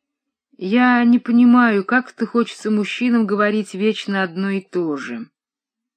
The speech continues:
Неужели нельзя обойтись без комплиментов?» Они прошли в знакомую Привалову голубую гостиную,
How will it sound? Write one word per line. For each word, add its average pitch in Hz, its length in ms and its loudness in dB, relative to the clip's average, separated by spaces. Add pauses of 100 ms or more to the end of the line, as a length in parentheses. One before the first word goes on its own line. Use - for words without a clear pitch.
(640)
Неужели 233 480 4
нельзя 214 400 2
обойтись 196 480 -4
без 190 220 -8
комплиментов?» 190 1080 -8 (1500)
Они 226 240 4
прошли 214 400 -2
в 185 60 -8
знакомую 202 560 -2
Привалову 180 600 -2
голубую 175 480 -4
гостиную, 175 880 -2